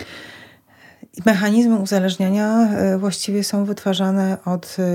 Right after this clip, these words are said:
e, dziecka i to nie musi być związane z tym, że, mm, jest sytuacja D D A, że rodzice nadużywają jakichś sym-,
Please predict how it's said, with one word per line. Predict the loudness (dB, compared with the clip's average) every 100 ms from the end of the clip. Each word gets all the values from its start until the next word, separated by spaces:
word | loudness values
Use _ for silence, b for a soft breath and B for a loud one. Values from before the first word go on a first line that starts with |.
| 0
e, |
dziecka | 0 -2 -2 -2 0
i | 0
to | 0
nie | 0
musi | 0
być | -2 -2
związane | -2 0 0 0
z | -2
tym, | 0 2 2 0
że, | 0 0 2 2
mm, | 0 -2 -2 0 0 0
jest | 0 0 0
sytuacja | -2 -2 -2 0 -2
D | 0
D | 0 0 0
A, | 0
że | 0 0
rodzice | -2 -4 -4 -2 0 0 0
nadużywają | 0 2 0 -2 -2 -2
jakichś | -2 -4 -4
sym-, | -2 -2